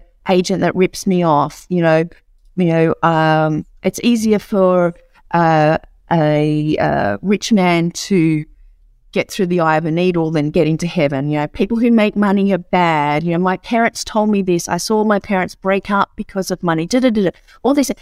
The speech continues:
I, so I have to be rich. I need to create wealth. And all they're doing is just bringing themselves back to this level, right? Whereas when you're at this level and you're saying, "This is what I choose, this is what I have, this is what it is like, this is what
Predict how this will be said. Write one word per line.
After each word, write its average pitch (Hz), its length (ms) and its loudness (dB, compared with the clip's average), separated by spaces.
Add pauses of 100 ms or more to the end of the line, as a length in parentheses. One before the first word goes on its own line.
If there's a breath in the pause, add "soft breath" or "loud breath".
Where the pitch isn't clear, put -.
(180 soft breath)
I, 214 140 0
so 202 280 -2 (120)
I 233 140 0
have 277 380 -2
to 269 200 -2
be 254 240 0
rich. - 480 -4
I 208 160 2
need 233 380 0
to 233 280 -4
create 208 540 -2
wealth. 180 320 0 (420)
And 233 140 0
all 262 180 0
they're 330 120 2
doing 214 440 2
is - 180 -4
just 190 220 -4 (260)
bringing 208 320 2
themselves 185 380 -2
back 175 260 -2 (120)
to - 160 -4
this - 220 -4
level, - 440 -2 (120)
right? 466 340 0 (560)
Whereas 370 360 2
when 392 260 0
you're 440 180 0
at 254 220 0
this 392 280 -4
level 185 400 0
and 262 140 0
you're 269 100 2
saying, 262 420 0 (240)
"This 330 220 -2
is 403 140 -4
what 339 180 2
I 330 140 2
choose, 285 400 0
this - 180 -6
is 285 160 -4
what 269 160 0
I 254 140 2
have, 208 380 0
this - 160 -10
is 247 120 -8
what 240 240 0
it 233 140 0
is 226 220 -4
like, 196 340 0
this 254 160 -4
is 262 160 -6
what 233 340 -2